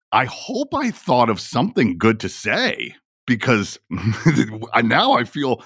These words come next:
completely on the spot." And I had this idea.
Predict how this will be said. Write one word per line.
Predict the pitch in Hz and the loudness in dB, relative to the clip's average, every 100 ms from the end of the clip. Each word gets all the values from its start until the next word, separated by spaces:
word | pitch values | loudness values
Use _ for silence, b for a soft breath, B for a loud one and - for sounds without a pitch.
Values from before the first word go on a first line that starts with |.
| B B - | B B -8
completely | 123 - 196 262 185 | -8 -4 -2 0 4
on | 117 104 | 4 4
the | 98 | 0
spot." | - - 247 151 - B B B B B _ _ | -4 -2 2 2 0 B B B B B _ _
And | 135 147 147 147 139 - - | 4 6 6 2 0 -6 -8
I | 139 170 185 208 233 233 _ _ _ - | -4 -2 2 2 2 0 _ _ _ -10
had | 127 151 131 | -2 0 2
this | 113 107 | 0 2
idea. | 85 69 69 | 0 -2 -10